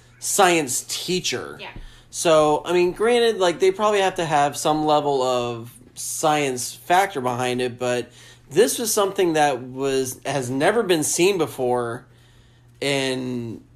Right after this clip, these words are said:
Speaker 1: you know, and, and has never really been studied. So, I mean, I could see where testing it out and doing the one, uh, you know, the one drop, seeing the, like, he needed the proof. He needed to see what was going on,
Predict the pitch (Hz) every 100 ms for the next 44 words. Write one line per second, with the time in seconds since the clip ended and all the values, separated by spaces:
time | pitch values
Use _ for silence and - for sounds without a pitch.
0 | - 135 131 98 73 135 131 110 135 135
1 | 127 117 135 135 170 175 160 165 151 131
2 | 123 - 202 220 156 127 - 160 156 160
3 | 185 208 190 - - 185 175 151 147 139
4 | 139 - - - - - - - 214 214
5 | 214 202 170 160 156 143 139 127 156 165
6 | 156 143 131 131 131 127 127 123 - 123
7 | 120 117 110 90 123 127 131 143 156 147
8 | 139 135 131 127 - 156 156 151 143 135
9 | 131 127 120 - - - _ _ - 147
10 | 131 - - 196 226 247 226 180 - -
11 | 151 - - 143 160 175 160 151 - 156
12 | 147 143 139 127 131 131 147 165 131 127
13 | 123